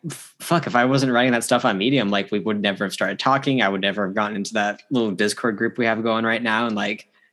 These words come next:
there's, like, thirty people in there that, like, I'm slowly tiptoe my way around. And, like, I wouldn't have any of that if you hadn't sent that email.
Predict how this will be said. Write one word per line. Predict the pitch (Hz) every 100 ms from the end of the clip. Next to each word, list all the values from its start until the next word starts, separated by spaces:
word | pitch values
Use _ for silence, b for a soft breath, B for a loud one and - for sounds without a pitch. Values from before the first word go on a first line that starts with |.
| _ -
there's, | 120 117 120
like, | 107
thirty | - - 107 120
people | 151 151 113
in | 98
there | 98 98
that, | 104
like, | 101 98
I'm | 101 95 B B _ - -
slowly | 147 - 110 107
tiptoe | - 110 - 120
my | 117
way | 120
around. | 113 131 147 95
And, | 101
like, | 95 92 -
I | 92 101 101 -
wouldn't | 98 101 90
have | 104 120
any | 101
of | 95
that | 101 95
if | 95
you | 101
hadn't | 101
sent | 95 107
that | 113 120
email. | 151 - -